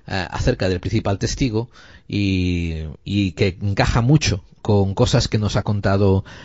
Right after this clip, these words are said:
el investigador protagonista, Christian Puig. Bueno, pues, Alberto, esto, eh, ya sé que eso te pillé de improviso, solamente que me parecía totalmente relevante al caso y me, eh, te aprecio muchísimo, muchísimo, más de lo que puedo expresarlo,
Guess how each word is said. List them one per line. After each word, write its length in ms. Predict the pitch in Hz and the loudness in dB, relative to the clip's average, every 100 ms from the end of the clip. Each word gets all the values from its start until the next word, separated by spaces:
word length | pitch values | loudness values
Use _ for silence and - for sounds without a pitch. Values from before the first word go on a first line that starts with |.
| - - | -20 -4
el 280 | - 98 90 | 2 2 4
investigador 1000 | 90 90 - 90 87 98 95 95 87 82 | 2 2 0 0 2 4 4 2 0 0
protagonista, 680 | - 104 90 98 - - - | 0 2 2 2 0 -4 -6
Christian 360 | 92 - 78 73 | -6 -4 -4 -6
Puig. 200 | - - - - - - | -10 -16 -20 -20 -20 -8
Bueno, 240 | - 120 101 | -2 0 2
pues, 240 | 113 - | 2 2
Alberto, 500 | - 110 123 - 73 - - | 2 4 4 2 -2 -2 -2
esto, 640 | - 104 98 92 87 82 | 2 4 6 6 4 2
eh, 120 | - - | -2 -4
ya 100 | - | 0
sé 200 | - 135 | 2 4
que 120 | - 131 | 4 4
eso 200 | 135 156 | 4 4
te 120 | - | 2
pillé 220 | 92 95 | 2 4
de 80 | 101 | 4
improviso, 640 | 101 120 135 - 180 302 - | 4 6 4 4 2 0 -8
solamente 600 | - - 113 117 120 120 | -4 0 2 2 2 0
que 560 | - 110 107 104 95 95 | 2 2 4 4 2 0
me 100 | 95 | 0
parecía 680 | 92 92 - 120 110 104 - | 0 0 2 2 2 0 -2
totalmente 500 | 107 107 113 127 120 | -4 0 2 2 2
relevante 420 | 92 87 113 120 | 2 2 2 0
al 120 | 85 | -2
caso 360 | - 85 - 104 - - - | 0 0 2 0 -4 -16 -6
y 160 | - 107 | 0 2
me, 540 | 101 104 98 95 87 | 4 4 4 2 0
eh, 40 | 87 | 0
te 80 | 107 | 2
aprecio 340 | 127 120 123 | 4 4 4
muchísimo, 680 | 101 95 - 113 85 76 - | 4 2 2 2 0 -2 -2
muchísimo, 500 | 95 95 131 - 87 | 0 4 4 4 2
más 180 | 95 113 | 2 4
de 60 | 113 | 4
lo 40 | |
que 100 | 107 | 4
puedo 180 | 110 101 | 4 4
expresarlo, 580 | - - 110 120 143 | 4 2 2 2 0